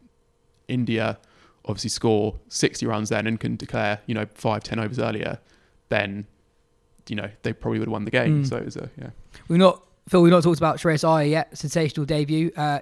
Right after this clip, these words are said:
Speaker 2: hadn't played a first class game since twenty nineteen. Um, and he's given the India selectors a massive headache with Kohli coming back to the side. Rahane,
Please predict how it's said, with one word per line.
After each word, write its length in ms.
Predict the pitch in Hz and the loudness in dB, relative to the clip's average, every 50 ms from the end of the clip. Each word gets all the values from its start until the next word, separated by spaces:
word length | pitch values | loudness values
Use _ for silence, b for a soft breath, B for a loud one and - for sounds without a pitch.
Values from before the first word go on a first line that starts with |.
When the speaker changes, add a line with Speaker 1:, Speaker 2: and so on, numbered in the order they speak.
| - | -4
Speaker 2:
hadn't 220 | - - 190 190 180 | -2 0 2 2 2
played 140 | 185 180 170 | 2 0 0
a 40 | |
first 340 | - - 196 196 190 156 - | 0 4 6 6 6 4 4
class 160 | 180 170 147 | 2 0 0
game 220 | - 175 170 165 160 | 0 -2 -2 -2 -2
since 200 | 151 160 147 - | -4 -4 -6 -4
twenty 340 | - - 190 185 170 - 165 | -2 0 0 0 0 0 0
nineteen. 640 | 170 165 160 160 151 - - 160 160 190 214 214 b b b b b b b b _ - | 0 0 0 -2 -4 -4 -4 -2 0 0 0 -2 b b b b b b b b _ 2
Um, 200 | 156 156 151 147 | 2 2 2 2
and 80 | 160 | 2
he's 120 | 170 165 151 | 0 2 2
given 240 | 190 180 170 175 | 2 2 2 2
the 100 | 170 175 | 2 2
India 180 | 190 185 175 160 | 2 2 0 0
selectors 360 | - - 156 131 - 185 170 | -2 -4 -6 -6 -6 -6 -4
a 60 | 175 | -4
massive 420 | 170 196 214 220 - - - 175 156 | -2 -2 -2 -2 -2 -4 -4 -4 -4
headache 360 | - 208 190 180 143 139 139 | -2 -2 -2 -2 -2 -2 -4
with 160 | 147 143 139 | -4 -6 -4
Kohli 280 | - - 147 143 143 135 | -4 -4 -4 -4 -4 -4
coming 160 | 143 135 131 | -4 -4 -4
back 140 | 135 127 - | -4 -6 -6
to 20 | |
the 80 | - 127 | -10 -10
side. 320 | - 147 135 131 131 131 | -6 -6 -4 -4 -4 -4
Rahane, 480 | 139 135 147 147 143 139 135 135 131 | -4 -2 0 2 2 2 2 0 -2